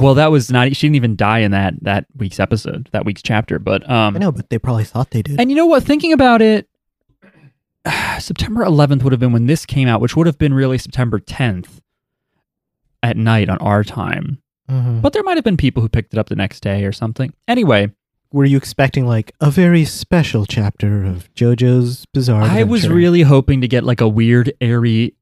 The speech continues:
Speaker 1: Araki thought where he's like, "I stubbed my toe the other day."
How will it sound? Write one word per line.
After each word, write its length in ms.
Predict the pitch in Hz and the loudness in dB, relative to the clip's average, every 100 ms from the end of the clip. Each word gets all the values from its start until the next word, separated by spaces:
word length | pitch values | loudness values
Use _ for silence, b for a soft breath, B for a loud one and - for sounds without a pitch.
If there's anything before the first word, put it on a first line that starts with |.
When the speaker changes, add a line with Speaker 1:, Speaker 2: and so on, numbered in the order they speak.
| _ _ _ - | _ _ _ -4
Speaker 1:
Araki 440 | 117 113 110 110 101 | 0 2 2 0 -2
thought 320 | - 98 - | 0 0 0
where 120 | 127 | 0
he's 180 | 127 135 | 2 2
like, 140 | 135 - | 0 0
"I 120 | 302 | -2
stubbed 340 | 370 - 175 139 | -2 0 0 2
my 140 | 135 | 0
toe 260 | 131 120 110 | 2 2 2
the 140 | 92 | 0
other 160 | 92 90 | -6 -6
day." 260 | 87 90 | -4 -4